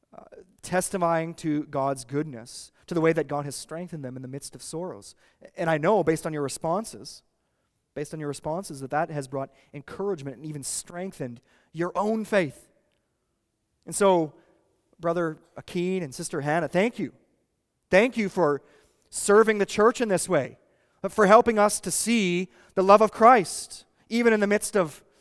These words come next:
sorrows. And many of you have done that as well. Many of you have done that for me, for others, as we continue then, comp-, being given the strength with all the saints to comprehend the love of Christ.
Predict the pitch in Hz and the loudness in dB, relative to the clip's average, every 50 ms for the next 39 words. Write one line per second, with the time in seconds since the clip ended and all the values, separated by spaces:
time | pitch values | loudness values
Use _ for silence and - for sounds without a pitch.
0 | _ _ - - - 208 208 226 226 196 143 117 98 - - - - - _ _ | _ _ -6 -2 2 6 6 6 6 6 2 0 -6 -14 -18 -18 -18 -20 _ _
1 | _ _ _ _ _ _ _ _ _ _ _ _ _ _ _ _ _ _ _ _ | _ _ _ _ _ _ _ _ _ _ _ _ _ _ _ _ _ _ _ _
2 | _ _ _ _ _ _ _ _ _ _ _ _ _ _ _ _ _ _ _ _ | _ _ _ _ _ _ _ _ _ _ _ _ _ _ _ _ _ _ _ _
3 | _ _ 170 180 185 202 220 226 214 180 190 196 202 196 165 185 180 190 180 175 | _ _ -6 2 2 4 4 4 2 0 2 2 2 2 2 0 0 0 0 -2
4 | 175 143 131 151 175 190 135 117 - _ _ _ _ _ _ _ _ _ _ _ | -2 -2 -2 0 0 0 0 -4 -10 _ _ _ _ _ _ _ _ _ _ _
5 | _ _ _ _ - 160 180 180 180 185 170 175 170 165 160 - 156 147 165 185 | _ _ _ _ -6 -4 -4 -2 -4 0 0 0 0 0 -4 -4 -6 -4 -2 0
6 | 208 208 208 196 _ _ _ _ _ _ _ - - 175 190 196 208 208 208 - | 0 0 -2 -4 _ _ _ _ _ _ _ -6 0 2 2 4 4 2 2 -2
7 | - - _ _ _ _ _ _ 170 165 185 196 - 175 156 - - - 220 233 | -10 -14 _ _ _ _ _ _ -6 -6 -6 -6 -6 -8 -8 -6 -2 -2 0 0
8 | 226 202 165 147 143 123 113 98 - _ _ _ _ _ _ _ _ _ - - | 2 2 2 2 2 -2 -2 -6 -10 _ _ _ _ _ _ _ _ _ -6 0
9 | 196 202 214 220 - 117 113 120 139 151 175 180 175 170 - - 196 190 175 185 | 2 2 2 0 -4 -14 -18 -18 -16 -8 -8 -8 -8 -8 -4 -2 -2 2 2 0
10 | 185 180 165 151 - - - 196 196 202 190 170 - - - _ _ _ - _ | 2 2 -2 -2 -4 -4 -2 0 0 0 0 -2 -4 -12 -20 _ _ _ -20 _
11 | _ - 165 190 - _ 190 196 202 214 220 220 196 185 170 - - 196 196 180 | _ -2 -2 -2 0 _ 6 8 8 10 10 8 6 4 0 2 0 0 2 0
12 | 139 113 - - - - - - _ _ _ _ _ _ _ _ _ _ _ _ | 0 -4 -8 -10 -10 -10 -12 -14 _ _ _ _ _ _ _ _ _ _ _ _
13 | _ - 156 - - 170 160 160 - 147 135 131 151 151 139 120 117 120 117 - | _ -18 -18 -8 -4 -2 -2 -2 -4 -6 -4 0 0 0 0 0 -6 -12 -16 -18
14 | _ _ _ _ _ _ _ _ _ _ _ 127 127 131 131 135 123 - - - | _ _ _ _ _ _ _ _ _ _ _ -8 -6 -6 -6 -6 -8 -10 -6 -4
15 | 135 123 113 117 - - - - - _ | -4 -4 -4 -8 -14 -20 -20 -20 -20 _